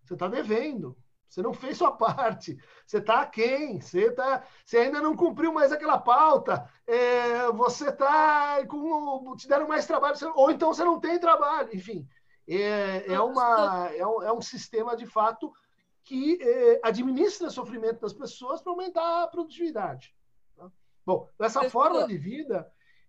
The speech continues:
Speaker 1: é, me parece, ela entrou em crise a partir de dois mil e oito. Tá? Ela tem uma datação.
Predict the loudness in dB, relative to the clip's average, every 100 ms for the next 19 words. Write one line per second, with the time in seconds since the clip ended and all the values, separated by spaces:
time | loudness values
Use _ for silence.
0 | -2 4 8 8 6 2 -2 0 2 2
1 | -2 -4 -4 -2 -2 -2 -4 -4 -4 -2
2 | 0 0 0 -10 -12 -12 -10 -6 -4 -4
3 | -6 _ -20 _ _ _ _ _ _ _
4 | -20 -20 -16 -2 0 2 -2 -2 -6 -4
5 | -6 -6 -8